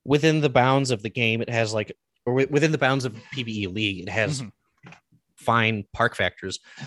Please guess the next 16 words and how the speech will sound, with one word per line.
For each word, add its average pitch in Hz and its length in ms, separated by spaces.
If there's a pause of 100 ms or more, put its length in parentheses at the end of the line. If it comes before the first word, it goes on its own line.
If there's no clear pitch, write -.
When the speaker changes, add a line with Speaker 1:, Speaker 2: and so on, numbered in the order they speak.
(120)
Speaker 1:
but 120 240
the 110 200
visual 165 460
that 113 180
they 110 60
use 95 340
is, 117 180
like, 117 160
that 120 180
one 113 380
really 117 260
weird 110 520
eighteen 117 460
nineties 107 360
park - 380 (420)
where 98 380